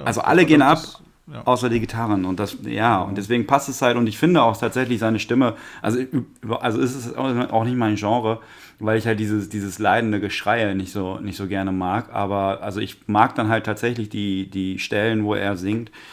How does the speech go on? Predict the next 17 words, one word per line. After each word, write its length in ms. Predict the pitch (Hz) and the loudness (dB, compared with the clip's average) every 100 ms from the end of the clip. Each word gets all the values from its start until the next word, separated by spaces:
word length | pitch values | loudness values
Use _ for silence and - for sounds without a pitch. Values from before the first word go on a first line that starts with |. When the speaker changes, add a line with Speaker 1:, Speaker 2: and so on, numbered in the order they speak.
| - - - - - _ _ | -20 -18 -20 -20 -20 _ _
Speaker 1:
ähm, 600 | 98 95 95 92 90 85 - | -6 -4 -2 -2 -2 -4 -6
oder 220 | 95 90 | -4 -4
spricht, 520 | - - 113 - - _ _ _ _ _ _ _ _ - | -6 -2 -2 -2 -14 _ _ _ _ _ _ _ _ -8
mag 240 | - 117 | -2 -2
ich 140 | 82 87 | -2 0
wesentlich 380 | 110 95 82 82 | 0 0 -6 -8
lieber, 280 | 87 76 - - - - | -8 -10 -16 -20 -20 -12
ja. 180 | 76 - _ _ _ _ _ _ _ - | -12 -12 _ _ _ _ _ _ _ -8
Speaker 2:
Ja, 180 | 113 - _ _ | -8 -8 _ _
also 180 | 110 107 | -8 -6
da 120 | 104 | -6
gehe 160 | 104 104 | -6 -8
ich, 140 | - | -8
äh, 160 | 113 104 | -10 -10
komplett 320 | - 107 107 107 | -10 -8 -6 -8
mit 260 | 101 - | -12 -12
dir. 200 | 104 98 | -8 -8